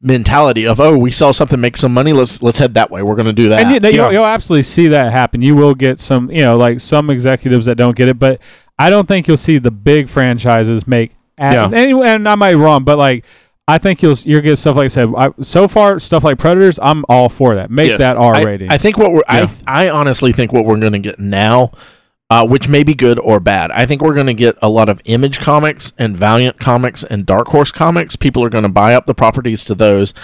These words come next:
Speaker 1: and make those R-rated films, which some of those need to be R-rated films.
Speaker 3: Yeah,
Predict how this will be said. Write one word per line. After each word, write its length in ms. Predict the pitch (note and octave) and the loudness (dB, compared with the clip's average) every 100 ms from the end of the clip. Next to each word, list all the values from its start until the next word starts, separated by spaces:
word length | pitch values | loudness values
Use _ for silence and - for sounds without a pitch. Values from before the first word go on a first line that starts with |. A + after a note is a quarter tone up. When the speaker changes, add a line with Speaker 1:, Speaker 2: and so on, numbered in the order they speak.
| - _ | -20 _
Speaker 1:
and 140 | A2 G#2 | -4 -2
make 160 | G#2+ | -2
those 240 | A#2+ G#2 D#2 | 0 0 0
R-rated 460 | F#2 F2 F#2 F2 | 0 0 -2 -4
films, 260 | - E2 - - _ | -6 -8 -10 -18 _
which 400 | C#3+ F#3 - - _ _ _ _ | 0 0 -2 -8 _ _ _ _
some 420 | - - - B2 C3+ | -6 -4 0 0 0
of 100 | C#3 | 0
those 220 | D3 A#2 | -2 0
need 260 | B2+ C3+ | 0 0
to 80 | - | -2
be 140 | F#2+ - | -4 -6
R-rated 480 | - A#1 B1+ - | -6 -8 -12 -14
films. 440 | F2 D2+ G2+ - - | -12 -12 -10 -12 -6
Speaker 3:
Yeah, 400 | C#3 B2+ F2 G#2 | 0 2 2 -2